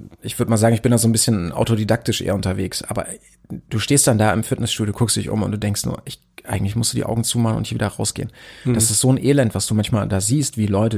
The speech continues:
Speaker 1: Übungen machen.
Speaker 2: Ja, ja, total.
Speaker 1: Und da ist es ja auch nicht nur, dass man, wie du gerade gesagt hast, weniger Gewicht nimmt und es ist irgendwie langfristig besser. Das Ding ist halt auch, wenn du diese ganzen Pumper siehst, wenn die die Übung sauber machen würden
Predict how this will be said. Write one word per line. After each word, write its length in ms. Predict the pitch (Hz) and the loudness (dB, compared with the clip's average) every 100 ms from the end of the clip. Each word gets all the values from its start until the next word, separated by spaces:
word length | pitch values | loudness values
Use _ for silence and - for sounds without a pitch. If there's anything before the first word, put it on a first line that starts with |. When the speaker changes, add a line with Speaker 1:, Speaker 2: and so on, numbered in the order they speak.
| - | -2
Speaker 1:
Übungen 440 | 165 196 143 101 - | 0 2 2 0 -6
machen. 300 | 104 - - | -10 -10 -2
Speaker 2:
Ja, 140 | 127 | 0
ja, 160 | 113 113 | 2 0
total. 320 | 107 110 113 - | -2 -6 -8 0
Speaker 1:
Und 140 | 120 | 4
da 100 | 110 | 4
ist 100 | 143 | 4
es 120 | 143 - | 2 0
ja 100 | - | 2
auch 220 | 143 - | 2 2
nicht 280 | 120 131 - | 0 0 2
nur, 120 | 131 | 2
dass 160 | 120 127 | 2 4
man, 540 | 120 113 85 - - | 4 2 0 -8 -8
wie 100 | 131 | -2
du 80 | 120 | -2
gerade 200 | 113 110 | 0 2
gesagt 240 | 113 117 123 | 2 2 2
hast, 220 | 117 - | -2 -4
weniger 380 | 107 117 135 139 | 0 2 4 2
Gewicht 300 | 113 135 - | 2 0 0
nimmt 200 | 139 160 - | 0 0 0
und 80 | 117 | 0
es 100 | 113 | 0
ist 120 | - | -2
irgendwie 240 | 120 110 | -2 0
langfristig 500 | 107 117 - - - | 0 0 -4 -8 -6
besser. 380 | - 170 - 143 - - - - - | -4 -2 -2 -4 -8 -20 -20 -10 -4
Das 140 | 104 | 0
Ding 140 | 175 185 | 4 4
ist 140 | 123 | 4
halt 140 | 107 98 | 2 0
auch, 160 | 107 | 0
wenn 120 | 110 | 2
du 40 | 110 | 2
diese 200 | 113 107 | 2 0
ganzen 280 | 110 110 101 | 0 0 0
Pumper 320 | 165 233 139 | 2 2 0
siehst, 460 | 101 95 95 - 107 | -2 -4 -6 -6 0
wenn 160 | 110 | 2
die 360 | 110 117 117 - - _ _ - | 4 4 4 2 -6 _ _ -6
die 60 | 127 | -2
Übung 360 | 131 120 110 101 | 0 2 2 0
sauber 480 | 107 113 214 202 123 | 0 2 4 4 4
machen 380 | 95 - 98 | 0 -4 -6
würden 320 | 101 - - | -6 -12 -14